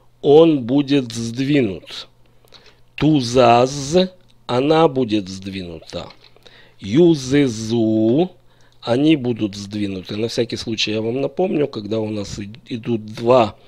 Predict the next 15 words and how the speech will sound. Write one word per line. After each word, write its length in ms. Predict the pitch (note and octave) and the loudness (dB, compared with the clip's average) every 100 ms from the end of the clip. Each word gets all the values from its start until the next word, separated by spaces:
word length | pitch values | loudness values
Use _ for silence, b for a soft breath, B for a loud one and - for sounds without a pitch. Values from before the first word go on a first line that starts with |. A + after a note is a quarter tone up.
| B B | B B
одинаковых 880 | - G#2 A2 A#2+ B2+ A#2+ A2+ G#2+ F#2+ | -12 -4 0 2 0 0 -2 -2 -6
звука 500 | F#2+ G#2 A2+ A2+ A2 | -8 -6 -6 -6 -10
подряд, 560 | - G#2 F#2+ F#2+ G#2 - | -10 -12 -8 -6 -6 -6
как 200 | G#2 F#2 | -12 -12
здесь 340 | G2+ G2 - | -8 -8 -8
юз-зу, 1160 | G2 A#2+ G2+ G2+ A2 G#2 A2+ G#2 F#2+ G2+ A#2 F3 | -4 -4 -4 -10 -12 -12 -12 -10 -8 -4 -2 -2
мы 360 | A#2 B2+ B2+ - | -2 -4 -4 -8
добавляем 720 | A2+ A2 A2+ A#2 A#2 A#2+ A2 | -6 -2 -2 0 0 0 -2
ещё 420 | G#2+ - A#2 G#2+ B B B B | -4 -4 -4 -4 B B B B
гласный 720 | G2 A#2 B2 A2 - A#2+ A#2+ - | -6 0 2 0 -4 -6 -8 2
«э», 240 | D3 G2 | 2 2
чтоб 300 | - - G2 | -2 -10 -8
легче 340 | A2 A2+ - G2 | -6 -4 -4 -6
было 240 | G#2 G#2 | -8 -8
произносить. 840 | G2+ G#2 G2 A2+ G#2+ - G#2+ F2 | -6 -8 -8 -10 -12 -8 -8 -8